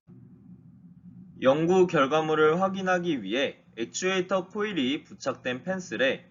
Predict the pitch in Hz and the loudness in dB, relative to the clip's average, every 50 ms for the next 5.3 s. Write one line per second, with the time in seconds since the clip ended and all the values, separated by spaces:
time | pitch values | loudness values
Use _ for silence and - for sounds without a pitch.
0 | _ _ _ _ - 120 139 165 185 202 202 - 208 190 180 180 175 180 175 165 | _ _ _ _ -10 -6 -2 0 0 0 0 2 2 4 4 4 4 2 2 2
1 | 175 - 117 110 135 151 160 156 - - _ _ - - 107 104 113 147 175 - | 0 -2 -6 -6 -6 -8 -10 -10 -12 -14 _ _ -8 -4 -2 -2 -2 -4 -8 -16
2 | _ _ _ - 131 131 156 175 185 175 180 190 185 175 180 180 180 165 127 104 | _ _ _ -6 -6 -2 -2 -2 -2 -2 -2 -2 0 2 2 2 4 4 4 4
3 | 104 113 - 147 156 156 156 156 160 156 156 151 - - 131 123 123 147 151 147 | 4 2 -2 -6 -8 -8 -6 -6 -6 -6 -6 -8 -8 -8 -8 -6 -4 -4 -4 -4
4 | 135 - 120 110 110 120 123 123 123 123 123 123 123 123 - 170 160 120 101 101 | -6 -10 -12 -12 -8 -8 -8 -8 -6 -6 -4 -4 -6 -6 -6 -8 -6 -6 -4 -4
5 | 127 139 117 - _ | -4 -4 -6 -8 _